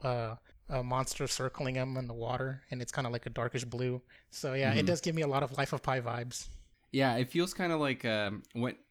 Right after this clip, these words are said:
Speaker 2: there, th-, there are times when the game is very colorful, and then there are times when the game is darker. When it's darker, it kinda looks like Inside,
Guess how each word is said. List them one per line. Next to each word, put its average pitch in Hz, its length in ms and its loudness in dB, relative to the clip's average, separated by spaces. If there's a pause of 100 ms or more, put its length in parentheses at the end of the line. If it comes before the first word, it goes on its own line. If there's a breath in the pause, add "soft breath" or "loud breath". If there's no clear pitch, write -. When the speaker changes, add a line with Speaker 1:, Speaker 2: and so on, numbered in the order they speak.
Speaker 2:
there, 127 240 4
th-, 120 540 -4
there 120 120 2
are 117 40 2
times 170 320 2
when 160 80 4
the 135 80 2
game 120 220 4
is 117 100 0
very 113 160 4
colorful, 113 520 0
and 110 80 2
then 98 100 -2
there 98 140 2
are 95 40 0
times 98 480 -2
when 95 140 -2
the 92 80 -2
game 90 280 0
is 87 100 -6
darker. 95 360 0
When 101 160 2
it's 95 120 0
darker, 104 300 2
it 104 120 0
kinda 107 160 2
looks 98 260 -2
like 101 240 -2
Inside, 98 680 0